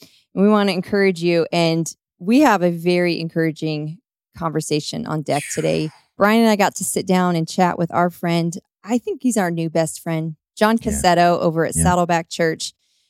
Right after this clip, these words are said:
Speaker 1: Man, I just
Speaker 2: We're
Speaker 1: love that
Speaker 2: besties.
Speaker 1: guy.
Speaker 2: B F Fs.
Speaker 1: I just, he's our, he's our new B F F. He doesn't know
Speaker 2: Yeah,
Speaker 1: it,
Speaker 2: man.
Speaker 1: but Brian and I know it.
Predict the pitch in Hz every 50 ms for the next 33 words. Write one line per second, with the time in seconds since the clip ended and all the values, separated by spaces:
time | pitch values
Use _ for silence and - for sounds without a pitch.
0 | _ _ _ - 220 277 320 302 262 196 165 - - 110 85 92 92 85 - -
1 | - - 80 76 - 95 104 - - - _ _ _ _ _ _ _ _ _ -
2 | 101 95 85 80 - - 85 80 80 - - 202 185 220 214 202 208 196 190 202
3 | 180 180 220 208 220 202 185 180 175 165 - 160 160 156 151 - - - - -
4 | _ - 214 196 196 190 - - 127 160 151 147 117 95 165 175 95 101 185 190
5 | 208 214 208 190 165 156 156 170 160 165 - - - -